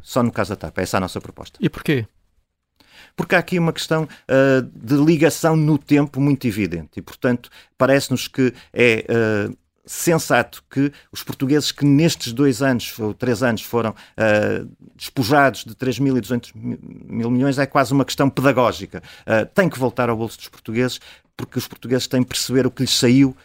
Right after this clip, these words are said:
Speaker 1: e o que lhes entrou. Eh, e o Estado tem que ser responsabilizado por isso. Como eu digo, em termos gerais, eh, abater à dívida, transformar o país, eh, e, e, e s-, eh, e financiar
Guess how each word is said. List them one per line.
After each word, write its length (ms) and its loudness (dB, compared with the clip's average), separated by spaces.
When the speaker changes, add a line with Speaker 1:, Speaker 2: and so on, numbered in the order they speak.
Speaker 1:
e 80 -4
o 40 -2
que 100 -6
lhes 140 -6
entrou. 340 -6
Eh, 320 4
e 100 0
o 20 2
Estado 300 0
tem 120 -2
que 80 -8
ser 100 -4
responsabilizado 640 -10
por 100 -16
isso. 140 -14
Como 140 4
eu 40 4
digo, 200 2
em 80 -4
termos 260 0
gerais, 320 0
eh, 360 2
abater 360 2
à 80 4
dívida, 600 2
transformar 640 2
o 60 0
país, 500 0
eh, 300 0
e, 100 -6
e, 460 -4
e 40 -2
s-, 480 -12
eh, 380 -2
e 200 -4
financiar 640 2